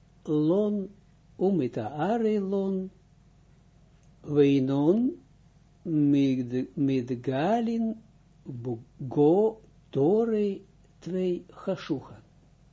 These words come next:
Vechoshvei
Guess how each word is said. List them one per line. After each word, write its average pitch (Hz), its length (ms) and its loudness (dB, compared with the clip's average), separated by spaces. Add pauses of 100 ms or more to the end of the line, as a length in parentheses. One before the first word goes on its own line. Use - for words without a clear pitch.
(1080)
Vechoshvei 131 1200 -4